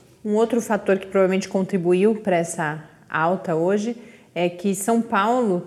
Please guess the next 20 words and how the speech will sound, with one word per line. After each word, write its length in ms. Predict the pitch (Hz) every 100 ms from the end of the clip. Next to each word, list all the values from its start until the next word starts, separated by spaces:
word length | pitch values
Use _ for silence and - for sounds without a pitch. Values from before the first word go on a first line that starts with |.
| -
teve 380 | 185 180 175 196
um 160 | 196
recorde 600 | 180 196 202 - 175 170
aí 360 | 160 160 175 175
no 140 | 185 175
número 340 | 170 165 165
de 140 | 160
mortes 320 | 165 156 160 180
registradas. 800 | 160 160 - 175 175 196 208 190
Então, 180 | 185 185
só 140 | 220
aqui 200 | 214 220
foram 260 | 214 220 208
duzentas 720 | 196 190 202 208 208 190 196
e 160 | 190
onze 460 | 185 214 262 254 196
mortes. 680 | 170 175 220 220 - 165 - - - _
Provavelmente, 640 | - 208 208 196 185 208 196
ontem, 500 | 185 214 202 175 170 165
eh, 300 | 160 156